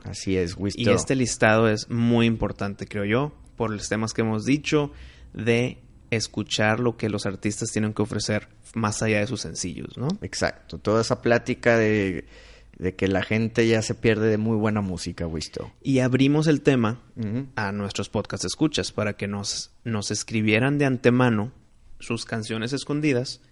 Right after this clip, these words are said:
Speaker 2: y poderlas platicar junto con ellos en vez de estar contestando un tema después de lo que ya se platicó.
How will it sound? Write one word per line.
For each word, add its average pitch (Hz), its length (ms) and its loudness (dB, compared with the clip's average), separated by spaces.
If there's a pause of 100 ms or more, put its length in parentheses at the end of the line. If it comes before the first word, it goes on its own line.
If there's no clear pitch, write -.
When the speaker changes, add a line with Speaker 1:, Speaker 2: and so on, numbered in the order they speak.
Speaker 2:
y 117 140 -10
poderlas 107 340 -4
platicar 101 480 -4
junto 101 420 -6
con 113 180 -2
ellos 104 340 -4
en 110 160 -2
vez 104 140 0
de 110 60 -4
estar 107 280 -4
contestando 110 800 -4 (260)
un 110 220 -6
tema 110 460 -4 (220)
después 101 460 -6
de 110 60 -6
lo 107 100 -4
que 107 120 -4
ya 104 120 -2
se - 100 -10
platicó. - 560 -6